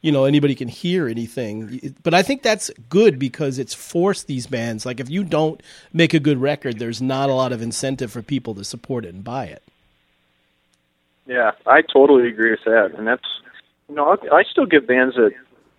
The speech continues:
Speaker 2: you know, maybe I didn't like their last couple records, I still give 'em a chance, but after a certain while, you kinda, they start to get off your radar, you know what I mean? And,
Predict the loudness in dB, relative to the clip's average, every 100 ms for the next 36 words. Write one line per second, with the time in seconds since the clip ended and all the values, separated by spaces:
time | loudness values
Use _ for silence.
0 | _ -10 -4 2 4 6 4 2 2 2
1 | 4 4 4 -2 -4 2 4 4 2 0
2 | -4 -10 -16 _ _ _ -14 -8 -2 -2
3 | -2 -6 -2 -2 0 -2 -2 0 4 6
4 | 4 4 0 4 2 2 4 4 4 -2
5 | -4 -2 -2 -2 2 2 2 4 4 4
6 | 2 0 2 0 0 -2 -2 -2 -2 -6
7 | -6 -8